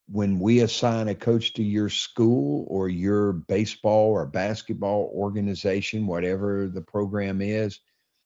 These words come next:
that coach is available to you. Uh, we say twenty-four hours a day, but nobody, I mean, it's impossible to be available twenty-four hours a day. But, you know, if, if you have questions at eight o'clock at night,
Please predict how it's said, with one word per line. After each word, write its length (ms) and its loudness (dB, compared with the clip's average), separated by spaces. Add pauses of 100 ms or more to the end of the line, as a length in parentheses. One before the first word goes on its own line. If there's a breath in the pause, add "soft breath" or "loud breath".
(280)
that 280 4
coach 380 2
is 140 -6
available 580 0
to 180 -4
you. 680 2 (500)
Uh, 440 -2 (120)
we 140 4
say 240 2
twenty-four 520 -2
hours 320 -2
a 60 -8
day, 320 0
but 160 -8
nobody, 640 -4 (640)
I 60 -14
mean, 180 -8
it's 160 -12
impossible 540 -4
to 40 -12
be 160 -6
available 380 -8
twenty-four 440 -4
hours 280 0
a 40 -8
day. 300 4
But, 320 0 (640)
you 120 2
know, 340 6
if, 240 0
if 340 -8
you 400 8
have 340 0
questions 580 0
at 160 -4
eight 180 0
o'clock 360 0
at 120 -6
night, 420 -2